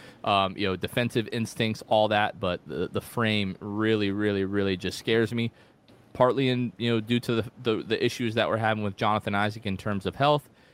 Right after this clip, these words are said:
And we talked a little bit, you know, before the show, but, like, these tall, long guys that are able to move this way,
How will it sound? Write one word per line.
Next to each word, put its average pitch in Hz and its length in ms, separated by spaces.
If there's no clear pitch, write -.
And 110 240
we 110 80
talked 120 260
a 113 60
little 113 180
bit, 107 140
you 104 100
know, 95 60
before 101 300
the 95 80
show, 147 220
but, 110 220
like, 104 180
these 113 300
tall, 127 480
long 117 360
guys 113 400
that 107 120
are 104 80
able 101 240
to 101 60
move 139 320
this 120 260
way, 107 380